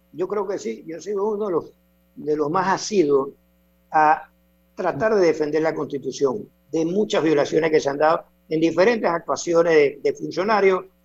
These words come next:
con la emisión de leyes, de decretos. O sea, yo, para mí, yo defiendo la Constitución por encima de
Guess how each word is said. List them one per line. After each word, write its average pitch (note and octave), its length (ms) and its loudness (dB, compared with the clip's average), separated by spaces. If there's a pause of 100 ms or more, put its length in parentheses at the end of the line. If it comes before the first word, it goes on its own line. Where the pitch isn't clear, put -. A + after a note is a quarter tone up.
(220)
con E3 160 0
la D3+ 60 2
emisión D3 300 -2
de F3+ 100 4
leyes, F#3 460 6 (100)
de D3+ 140 -2
decretos. C#3+ 440 0
O - 60 -18
sea, - 120 -20 (120)
yo, D#3 160 -6
para D#3 180 -4
mí, E3 160 -8
yo G3+ 80 -4
defiendo D#3 500 -4
la D3 140 -4
Constitución C#3 400 -8
por D#3+ 140 2
encima C3 340 -4
de A#2 100 -10